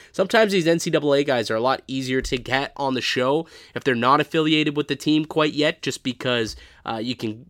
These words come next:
kinda get, talk to them and, and go through the school as opposed to having to go through Leafs P R, which, well, they're not as easy. Let's just leave it at that. Uh, but yeah, so that's kind of going to be the development camp roster, some of the big names.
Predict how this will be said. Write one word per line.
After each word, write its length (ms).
kinda 260
get, 180
talk 300
to 100
them 180
and, 160
and 540
go 240
through 240
the 100
school 420
as 80
opposed 300
to 60
having 180
to 60
go 100
through 220
Leafs 200
P 200
R, 220
which, 220
well, 260
they're 160
not 180
as 160
easy. 400
Let's 200
just 300
leave 200
it 80
at 180
that. 320
Uh, 300
but 200
yeah, 260
so 240
that's 300
kind 280
of 140
going 240
to 160
be 340
the 480
development 580
camp 280
roster, 540
some 180
of 60
the 40
big 240
names. 320